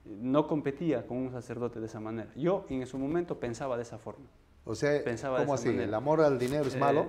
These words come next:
Speaker 1: eh, y en su momento pensé de esa manera porque de todas
Speaker 2: No, pero el
Speaker 1: maneras
Speaker 2: amor al dinero es malo, es
Speaker 1: competía
Speaker 2: bueno.
Speaker 1: No, no es malo.
Speaker 2: No, sí
Speaker 1: El
Speaker 2: es
Speaker 1: amor al
Speaker 2: malo.
Speaker 1: dinero
Speaker 2: El
Speaker 1: sí es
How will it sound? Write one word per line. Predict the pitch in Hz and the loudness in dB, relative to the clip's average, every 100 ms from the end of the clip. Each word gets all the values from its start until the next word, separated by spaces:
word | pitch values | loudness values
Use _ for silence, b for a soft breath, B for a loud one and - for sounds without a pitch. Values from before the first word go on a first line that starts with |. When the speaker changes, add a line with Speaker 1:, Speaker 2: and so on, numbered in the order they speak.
| 147 147 139 | -4 -16 -16
Speaker 1:
eh, | 120 110 92 98 | -12 -12 -10 -6
y | 135 | -4
en | 131 | -2
su | 151 | 0
momento | 156 190 202 190 | 0 0 -2 -4
pensé | 127 117 139 | -6 -6 -4
de | 135 | -4
esa | 139 | -6
manera | 127 131 139 147 143 | -8 -6 -2 -4 -4
porque | 113 110 120 110 | -8 -8 -6 -6
de | 110 | -4
todas | 123 131 | -2 0
Speaker 2:
No, | |
pero | 143 123 | 2 4
el | |
Speaker 1:
maneras | 110 120 | 4 6
Speaker 2:
amor | 165 165 | 6 8
al | 143 | 6
dinero | 139 160 | 4 2
es | 131 | 6
malo, | 180 220 | 6 8
es | 139 | 6
Speaker 1:
competía | 110 92 | 4 2
Speaker 2:
bueno. | 82 - - _ - | -2 -12 -20 _ -18
Speaker 1:
No, | 120 113 117 | -14 -10 -8
no | |
es | 117 | -8
malo. | 113 101 101 147 139 | -10 -12 -16 -14 -8
Speaker 2:
No, | 123 190 | 2 4
sí | 170 | 8
Speaker 1:
El | 220 | 8
Speaker 2:
es | |
Speaker 1:
amor | 143 269 | 10 8
al | |
Speaker 2:
malo. | 208 190 | 6 4
Speaker 1:
dinero | 180 190 | 2 2
Speaker 2:
El | 196 | 2
Speaker 1:
sí | |
es | 135 | 4